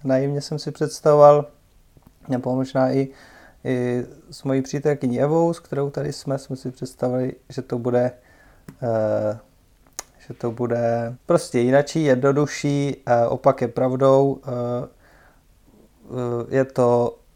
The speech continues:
je to trošku náročnější, než jsme čekali. Ano, i vzhledem k situaci, která teď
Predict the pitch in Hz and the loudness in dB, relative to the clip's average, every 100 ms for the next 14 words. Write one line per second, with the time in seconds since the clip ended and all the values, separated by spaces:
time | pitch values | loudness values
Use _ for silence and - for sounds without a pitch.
0 | _ _ - 143 - 139 131 127 - - | _ _ -6 -6 2 4 6 2 -4 2
1 | 175 - - 139 131 131 - 123 - 123 | 2 2 2 8 8 6 0 -6 -4 -4
2 | 117 - 123 - 117 131 117 123 - - | -4 -4 -8 -6 -6 -4 -6 -8 -14 -6
3 | 127 120 123 120 - 151 - 135 127 123 | -4 -4 -6 -8 -4 -4 2 2 4 0
4 | 127 _ _ _ - - 131 123 117 - | -4 _ _ _ -10 -8 -4 -2 -4 -8
5 | - - 120 117 - - - | -8 -4 -2 -2 -6 -18 -18